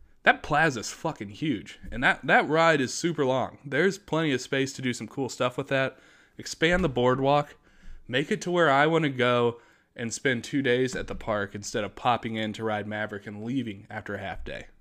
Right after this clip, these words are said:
That's what you should focus on. So, the next big coaster, if it's in ten years, I'd be happy. They should focus on making it a better resort,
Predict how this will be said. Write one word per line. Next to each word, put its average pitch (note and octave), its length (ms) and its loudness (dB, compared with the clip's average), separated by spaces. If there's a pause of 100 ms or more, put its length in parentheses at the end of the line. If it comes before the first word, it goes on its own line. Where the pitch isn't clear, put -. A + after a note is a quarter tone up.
(120)
That's C#3 200 -2
what D#3+ 100 4
you D3 60 0
should - 140 -10
focus - 340 -6
on. D2 200 -12 (840)
So, G#2+ 500 -4 (140)
the B2+ 120 -8
next E3+ 260 0
big D#3 180 -2
coaster, D3 600 0 (180)
if A#2+ 140 -4
it's F3 160 0
in C#3 140 4
ten C#3+ 260 -2
years, B2+ 300 -4
I'd A2+ 160 2
be A2 120 -6
happy. - 400 -10 (720)
They C#3 100 -2
should C#3 160 -8
focus C#3 380 0
on A#2+ 380 2
making D#3 360 0
it C#3+ 100 0
a A#2+ 140 -2
better B2+ 280 2
resort, B2+ 560 0